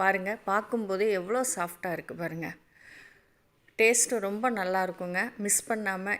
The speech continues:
இந்த வீடியோவை முழுவதுமா பார்த்து இதை மாதிரி நீங்க கண்டிப்பா ஒரு தடவை செஞ்சு பார்த்து சாப்பிட்டு பாருங்களேன்.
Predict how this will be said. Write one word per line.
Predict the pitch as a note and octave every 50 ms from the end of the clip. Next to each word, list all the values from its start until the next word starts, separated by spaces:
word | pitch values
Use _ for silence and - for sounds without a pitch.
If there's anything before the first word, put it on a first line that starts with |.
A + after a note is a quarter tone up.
| - F#3+
இந்த | F3+ E3+ F3 E3+ F3+
வீடியோவை | G3+ G#3 G3+ G#3 G#3 G3+ G3+ G3 F#3 F3+ F3+
முழுவதுமா | F#3+ G3 G#3+ A3 A3+ A#3 A3+ A#3 A#3 A#3 A#3 A#3 A#3 G#3+
பார்த்து | F#3+ F#3+ F#3+ - - A3 A3 - - - - - - - _ _ -
இதை | F3 F3+ F3 E3+
மாதிரி | E3 E3 E3+ F3 G#3 A#3+ A#3+ - F#3+
நீங்க | F3 F3 E3 G3 A#3 C4 - - - - _ - G3
கண்டிப்பா | G3 G#3+ A3 A3+ B3 B3 - B3+ B3 - - - F3
ஒரு | E3+ E3+ E3
தடவை | F3+ E3+ F#3+ G3 G#3 G#3 -
செஞ்சு | - F#3+ F#3 F#3 - - - -
பார்த்து | F#3 D#3 D#3 - - G3+ - - - -
சாப்பிட்டு | - F3 F3 F3 - - E3+ - -
பாருங்களேன். | E3 D#3+ E3 E3+ F#3+ E3+ F3 E3+ E3 -